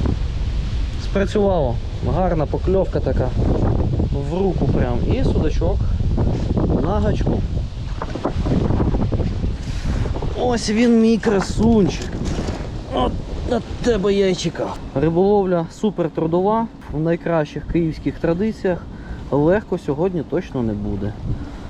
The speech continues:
Але заради ось таких покльовок, заради ось таких рибок, воно точно того варте. Цьому судачку ще рости і рости. Бачите, худий, довгий,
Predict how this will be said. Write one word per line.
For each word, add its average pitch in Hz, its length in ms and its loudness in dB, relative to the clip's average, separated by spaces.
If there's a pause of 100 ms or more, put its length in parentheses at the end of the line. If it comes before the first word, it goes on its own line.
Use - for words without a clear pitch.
(120)
Але 165 280 2
заради 165 360 0
ось 156 120 0
таких 156 280 -6
покльовок, 190 560 0 (280)
заради 131 600 0
ось 131 140 -2
таких - 340 -4
рибок, 180 340 2 (600)
воно 240 300 2
точно 208 340 0
того 143 220 0
варте. 117 260 0 (1200)
Цьому 208 220 4
судачку 185 460 0
ще 160 240 0
рости 160 320 0
і 147 100 2
рости. 233 380 0 (800)
Бачите, 107 400 0
худий, 202 680 2 (200)
довгий, 180 600 2